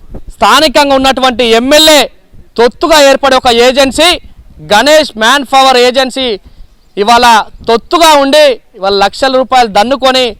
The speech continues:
జిల్లా కలెక్టర్ గారు అండదండలతోని, స్థానికంగా ఉన్నటువంటి ఎమ్మెల్యే అండదండలతోని దాదాపుగా డెబ్బై ఆరు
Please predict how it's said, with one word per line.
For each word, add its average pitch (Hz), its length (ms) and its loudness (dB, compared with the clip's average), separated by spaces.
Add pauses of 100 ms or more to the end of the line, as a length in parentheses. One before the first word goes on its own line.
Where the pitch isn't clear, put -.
(200)
జిల్లా 220 260 -2 (100)
కలెక్టర్ 226 360 -2
గారు 214 320 0 (400)
అండదండలతోని, 269 920 0 (460)
స్థానికంగా 262 600 0
ఉన్నటువంటి 247 360 -2
ఎమ్మెల్యే 240 360 0
అండదండలతోని 262 760 0 (480)
దాదాపుగా 240 640 2
డెబ్బై 240 340 -2
ఆరు 233 360 2